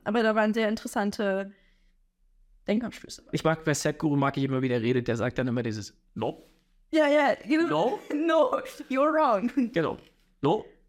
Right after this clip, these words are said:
Speaker 1: Ja.
Speaker 2: Ja, das finde ich sehr gut.
Speaker 1: Also
Speaker 2: Auch gute Kommunikation tatsächlich. Einfach, einfach die Leute als dumm bezeichnen und dann weiterreden. So von wegen, „Ist das so, oder? Du Idiot?“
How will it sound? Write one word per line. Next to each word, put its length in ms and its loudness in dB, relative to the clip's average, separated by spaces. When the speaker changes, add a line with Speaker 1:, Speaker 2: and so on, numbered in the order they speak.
Speaker 1:
Ja. 200 2
Speaker 2:
Ja, 280 -2
das 140 -2
finde 120 2
ich 60 -4
sehr 100 -2
gut. 160 -6
Speaker 1:
Also 340 0
Speaker 2:
Auch 180 2
gute 180 2
Kommunikation 720 0
tatsächlich. 480 -2
Einfach, 400 -4
einfach 220 -2
die 100 -2
Leute 260 -2
als 240 -6
dumm 220 2
bezeichnen 600 -2
und 120 -6
dann 140 0
weiterreden. 640 -2
So 120 -4
von 140 0
wegen, 400 -2
„Ist 140 -2
das 120 0
so, 80 -4
oder? 320 0
Du 120 -2
Idiot?“ 380 0